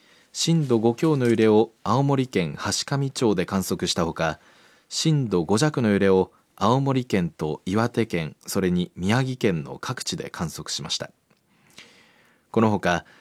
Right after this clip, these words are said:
震度四から一の揺れを北海道から近畿にかけての広い範囲で観測しました。その後も地震活動が続いていて、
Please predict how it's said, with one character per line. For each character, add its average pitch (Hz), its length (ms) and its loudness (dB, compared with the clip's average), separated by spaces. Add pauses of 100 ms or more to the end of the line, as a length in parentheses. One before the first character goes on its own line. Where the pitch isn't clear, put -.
(120)
震 143 420 0
度 98 200 2
四 139 260 4
か 120 140 0
ら 101 100 2
一 98 300 -2
の 135 100 2
揺 107 80 2
れ 104 80 2
を 101 260 2
北 98 180 -2
海 156 260 0
道 107 180 4
か 80 140 -4
ら 78 120 -4
近 156 280 -2
畿 135 100 -4
に 110 100 0
か 110 120 -4
け 107 100 -4
て - 80 -4
の 76 160 -4
広 135 340 0
い 120 40 -2
範 117 300 0
囲 85 40 -4
で 65 160 -8
観 87 220 -6
測 - 180 -10
し 76 140 -6
ま - 60 -10
し - 100 -4
た。 - 140 -10 (1160)
そ 107 140 0
の 104 100 4
後 104 80 2
も 98 160 4
地 87 140 -2
震 127 240 -2
活 127 240 -2
動 95 160 4
が 87 140 0
続 113 280 0
い 107 80 -2
て 101 140 -2
い 95 60 -4
て、 95 240 0